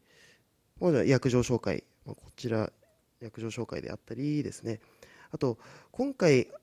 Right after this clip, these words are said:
新しく、えー、株などにも入っていない機能として導入させていただきましたのが、この取引分析ツールというものになります。取引分析ツールは、まあ、主にお客様の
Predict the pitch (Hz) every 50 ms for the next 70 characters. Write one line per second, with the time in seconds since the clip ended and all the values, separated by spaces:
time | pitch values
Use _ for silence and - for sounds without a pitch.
0 | _ - 139 - 214 247 302 294 - - - _ - 160 151 135 123 - - _
1 | - 123 120 117 113 113 110 107 107 - _ _ _ - 147 156 170 202 208 214
2 | 233 247 254 226 196 165 143 123 113 131 160 160 - 147 131 127 123 - - 156
3 | 143 - 110 110 - - - 139 131 123 113 123 123 127 131 135 135 - 151 139
4 | 151 151 - 151 151 151 - 156 156 156 - 170 175 185 180 - - 143 123 117
5 | 113 127 120 110 - 120 113 110 - - 139 156 - - 214 185 208 214 220 -
6 | 220 214 214 - - - 262 247 202 156 - - 117 110 110 113 113 113 117 113
7 | 110 104 104 101 104 107 107 107 - 113 - _ - - - - - - - -
8 | _ - - 165 165 - 196 185 202 214 214 226 - - - - 262 247 214 175
9 | 143 135 151 143 - - 254 269 262 175 - - - - 220 220 - - - 285
10 | 262 214 170 160 185 220 220 208